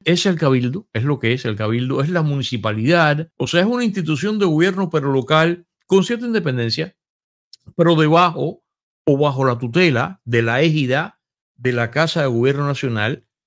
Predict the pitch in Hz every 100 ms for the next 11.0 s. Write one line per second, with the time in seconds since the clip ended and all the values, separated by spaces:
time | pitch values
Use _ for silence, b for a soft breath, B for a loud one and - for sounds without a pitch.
0 | _ - 139 165 165 156 135 117 117 147
1 | 175 180 175 175 - 139 135 156 160 170
2 | 151 113 110 104 110 131 175 175 185 175
3 | 175 170 170 170 165 156 _ _ _ 117
4 | 113 107 120 117 123 165 185 135 113 117
5 | 151 156 139 143 156 147 120 127 143 139
6 | 120 123 139 143 131 117 - 117 123 135
7 | 147 147 139 _ _ - 120 139 147 139
8 | 135 117 117 110 113 139 208 170 151 147
9 | _ _ - 135 190 143 - - - _
10 | - 127 151 151 165 180 170 127 98